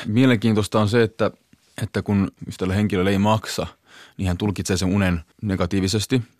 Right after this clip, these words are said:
aina. Mutta tämä henkilö, joka saa sen tulkinnan, uskoo tähän. Ja, ja se tulee siinä keppien, kahden kepin iskun esimerkiksi tässä, kun Rava, Rava sitten sanoo näille kahdelle sokealle, että "mä näin unen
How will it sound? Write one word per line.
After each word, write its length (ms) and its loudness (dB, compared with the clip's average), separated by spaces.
aina. 320 0
Mutta 320 -2
tämä 280 0
henkilö, 300 2
joka 280 0
saa 220 2
sen 140 -2
tulkinnan, 580 -2
uskoo 380 -2
tähän. 320 -12
Ja, 300 2
ja 120 0
se 100 -2
tulee 220 0
siinä 180 -2
keppien, 520 -2
kahden 260 -2
kepin 280 -4
iskun 320 -4
esimerkiksi 420 -6
tässä, 220 -12
kun 220 -8
Rava, 340 0
Rava 280 0
sitten 240 -8
sanoo 220 -4
näille 160 -4
kahdelle 240 -4
sokealle, 440 -6
että 240 -12
"mä 200 2
näin 220 4
unen 400 2